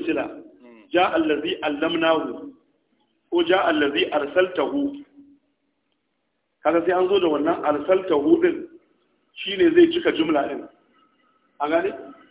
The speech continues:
Speaker 1: Amma an ce جاء الذي kawai, to yana buƙatar ƙarin bayani.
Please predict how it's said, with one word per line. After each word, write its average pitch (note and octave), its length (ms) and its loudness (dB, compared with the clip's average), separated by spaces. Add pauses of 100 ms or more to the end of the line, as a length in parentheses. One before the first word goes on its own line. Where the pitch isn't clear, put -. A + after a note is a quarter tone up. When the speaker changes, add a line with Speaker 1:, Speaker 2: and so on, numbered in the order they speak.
(120)
Speaker 1:
Amma E3+ 200 -2
an F#3 80 -6
ce F#3+ 160 6
جاء G3 200 4
الذي D#3+ 380 0
kawai, G3+ 220 0 (760)
to D#3 60 4
yana F#3+ 180 4
buƙatar E3 340 0
ƙarin E3 260 2
bayani. C#3+ 360 0